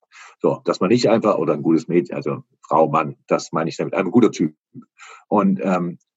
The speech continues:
und dann aber verschiedene Dinge dazu führen, ganz oft Unsicherheit führen dazu, dass man sich ein bisschen auf eine, auf eine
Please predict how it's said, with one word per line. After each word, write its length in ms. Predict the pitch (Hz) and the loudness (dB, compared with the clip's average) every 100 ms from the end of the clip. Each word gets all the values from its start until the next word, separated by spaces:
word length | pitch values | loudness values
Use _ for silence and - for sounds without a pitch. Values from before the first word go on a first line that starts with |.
| - | -4
und 100 | 101 | 2
dann 100 | 117 | 4
aber 180 | 104 - | 2 0
verschiedene 360 | 90 - 190 147 | -4 -2 0 0
Dinge 200 | 131 123 | 2 2
dazu 300 | - - - | 0 -10 -2
führen, 300 | 147 127 - | 2 2 2
ganz 260 | 123 175 | 0 0
oft 200 | 107 - | -2 2
Unsicherheit 680 | 165 160 180 160 139 147 139 | 2 2 0 -2 0 0 0
führen 160 | 123 | 2
dazu, 200 | 123 127 | 2 0
dass 180 | 104 104 | 0 -2
man 80 | 98 | -6
sich 160 | 90 98 | -6 -4
ein 80 | |
bisschen 260 | 95 98 87 | -2 -4 -4
auf 160 | 80 90 | -6 -4
eine, 140 | 85 80 | -6 -6
auf 120 | - | -6
eine 200 | 87 | -4